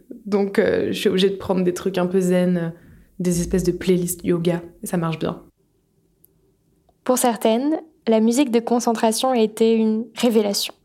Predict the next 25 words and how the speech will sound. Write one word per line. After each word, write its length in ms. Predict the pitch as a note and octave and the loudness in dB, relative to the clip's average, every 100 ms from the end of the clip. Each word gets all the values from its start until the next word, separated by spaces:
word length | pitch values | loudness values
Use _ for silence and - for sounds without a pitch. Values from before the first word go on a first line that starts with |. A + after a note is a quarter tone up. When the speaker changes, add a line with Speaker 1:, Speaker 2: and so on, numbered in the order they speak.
| _ _ _ _ _ _ | _ _ _ _ _ _
Speaker 1:
Des 140 | F3+ F#3 | -4 -2
trucs 260 | F#3 F#3 | -2 -4
zen, 400 | E3+ F3+ F3+ F#3 | 0 2 2 2
euh, 140 | F3 E3+ | 2 0
des 160 | E3+ | 0
playlists 460 | F3 F#3 F3+ F#3 F3+ | 0 2 0 0 -2
de, 480 | F3+ E3+ F3 F3 F3+ - _ _ _ _ - | 0 0 0 -2 -4 -10 _ _ _ _ -4
de 100 | F#3 | -2
quatre 380 | F3+ F#3 F#3 G3 | 0 0 0 0
heures, 360 | F#3+ - - _ _ _ _ _ _ _ _ - | -2 -4 -14 _ _ _ _ _ _ _ _ -14
qui 140 | - | -4
sont 140 | - | 0
des 120 | G3 F3+ | 2 2
espèces 460 | F3+ F3+ F#3+ F3+ | 0 0 0 0
de 160 | E3+ F3+ | 0 0
d'ondes 560 | F3 F3 F#3+ G3+ F#3+ | 0 0 2 2 2
musicales 600 | F#3 F#3+ F3+ F#3 F#3 F#3 | 2 2 2 0 2 2
ou 60 | F3+ | 0
de 100 | F3 | 0
vagues 360 | E3 F3 F3 F3 | 2 0 2 0
musicales. 500 | E3+ E3 E3+ E3 F3 | -2 -4 -4 -4 -4
C'est 140 | - | 0
pas 200 | G3+ G3 | 2 2
hyper 300 | G#3 G3 F#3 | 0 0 2
mélodique. 600 | F#3 F3+ E3+ F3 - - | 2 -2 -4 -10 -14 -16